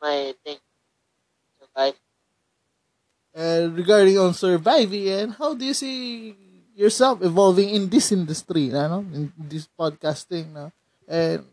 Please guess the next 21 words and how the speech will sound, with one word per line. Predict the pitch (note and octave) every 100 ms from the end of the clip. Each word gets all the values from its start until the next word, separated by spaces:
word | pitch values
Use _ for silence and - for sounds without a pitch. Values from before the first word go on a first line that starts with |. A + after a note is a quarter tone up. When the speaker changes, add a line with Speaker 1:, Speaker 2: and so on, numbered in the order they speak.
| _ -
Speaker 2:
I | F#3
know, | G#3+ G3+ E3+ F3 - _ _
for | _ G#3
myself, | B3 B3 - A#3 F3 E3+ _
I | G3 G3+
don't | G3+ G#3+
know | A3+ F3
what, | E3+ D3+ _ _ _
uh, | F3 E3+
what | F3 -
kind | - F3 E3 D#3+
of, | D#3+ _ _ _ -
you | D#3
know, | D3+ F#3+ _ _ _ _
what | G3 -
kind | G#3+ G3+
of | F#3
future | G#3 G3 G3+
ahead | F#3 E3 C#3+ E3 D#3+
for | - F3
me, | E3 F3